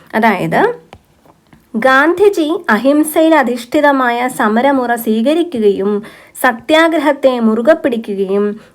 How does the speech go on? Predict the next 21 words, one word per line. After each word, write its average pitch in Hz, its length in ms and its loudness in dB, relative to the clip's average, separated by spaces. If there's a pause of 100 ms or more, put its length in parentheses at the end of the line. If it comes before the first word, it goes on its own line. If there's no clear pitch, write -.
ഇന്ത്യയെ 254 680 2
സ്വാതന്ത്ര്യത്തിലേക്ക് 240 1200 0
നയിക്കുകയും 214 800 0
ചെയ്തു. 190 440 0 (260)
അപ്പം 302 160 -2
നമ്മളിങ്ങനെ 285 400 -2
ഓരോ 269 340 4
സെന്റൻസ് 247 440 -4
ആയിട്ട് 233 180 -2
ഇങ്ങനെ 247 180 -6
കമ്പൈൻ 269 340 0
ചെയ്ത് 277 200 2
പറഞ്ഞിരിക്കുകയാണ്. 247 680 -2 (400)
ഗാന്ധിജി 233 680 0 (240)
അഹിംസയിൽ 226 500 2
അധിഷ്ഠിതമായ 254 680 0
സമരമുറ 247 600 -2
സ്വീകരിച്ചു, 247 720 -4 (280)
അതൊരു 214 240 2
വാക്കാണ് 233 440 0
ശരിക്കും 202 380 -4